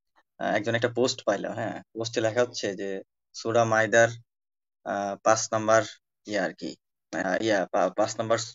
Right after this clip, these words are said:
সূরার একুশ নাম্বার আয়াত, মানে সূরা মাইদার একটা আয়-, আয়াত আর কি, আয়াতটা আমার ঠিক মনে নাই। তো এটা আমি বের করে পড়লাম।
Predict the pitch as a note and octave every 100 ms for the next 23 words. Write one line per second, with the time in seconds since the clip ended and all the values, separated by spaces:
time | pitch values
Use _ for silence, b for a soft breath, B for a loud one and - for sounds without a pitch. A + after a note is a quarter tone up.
0 | - - A#2 B2+ A#2+ A2 A2 G2+ G2+ E2
1 | - C3 C#3 D3+ D3 C3+ C3+ B2+ A#2+ G#2
2 | G2 G2 F#2+ F2+ - F#2 F#2+ G2+ G2+ -
3 | G2 F#2 G2+ E3+ _ b b - A#2+ A#2+
4 | A#2+ A#2 C3 C3 C#3+ A2 F#2+